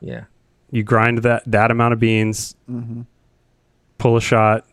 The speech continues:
Speaker 2: that takes thirty seconds if you're doing it right, and then add your hot, s-, hot water to it,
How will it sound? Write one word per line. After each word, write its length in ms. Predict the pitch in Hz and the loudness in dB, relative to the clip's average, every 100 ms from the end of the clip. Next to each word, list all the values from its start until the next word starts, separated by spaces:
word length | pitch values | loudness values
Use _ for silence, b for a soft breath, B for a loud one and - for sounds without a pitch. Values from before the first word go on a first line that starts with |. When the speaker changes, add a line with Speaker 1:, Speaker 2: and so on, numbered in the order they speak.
| - | -6
Speaker 2:
that 140 | 107 | -4
takes 340 | - 98 - | -2 -4 -4
thirty 260 | - 107 107 | -2 0 0
seconds 460 | - 101 107 104 - | 0 -2 -2 -6 -6
if 100 | 107 | -4
you're 80 | |
doing 200 | 101 98 | -2 -2
it 60 | 98 | -2
right, 320 | 98 98 101 - b b b b b _ _ - | -4 -4 -4 -8 b b b b b _ _ -8
and 180 | 101 101 | -4 -2
then 360 | 101 95 98 - | 0 -2 -6 -4
add 280 | 107 98 95 | 0 0 0
your 300 | 98 95 107 | -2 -2 -6
hot, 240 | - 127 - | -6 -8 -8
s-, 160 | - - _ | -14 -14 _
hot 300 | - - 110 | -8 -2 -2
water 360 | 104 101 95 95 | 0 -2 -2 -6
to 180 | - 95 | -6 -6
it, 160 | 92 | -6